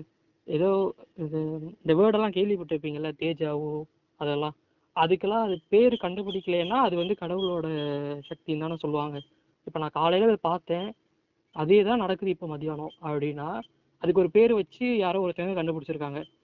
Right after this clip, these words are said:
இது எல்லாருக்கும் நடக்கிறது தான் அப்படின்னு சொல்லி கண்டுபிடிச்சிருக்காங்க.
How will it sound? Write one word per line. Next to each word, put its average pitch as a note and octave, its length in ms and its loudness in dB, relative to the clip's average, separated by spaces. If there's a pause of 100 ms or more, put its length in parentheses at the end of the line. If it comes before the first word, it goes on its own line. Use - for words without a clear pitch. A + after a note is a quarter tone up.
(100)
இது D3 180 2
எல்லாருக்கும் E3+ 480 0
நடக்கிறது D3+ 420 -6
தான் D3+ 340 -6 (380)
அப்படின்னு D3+ 280 0
சொல்லி E3 180 0
கண்டுபிடிச்சிருக்காங்க. D3 580 -6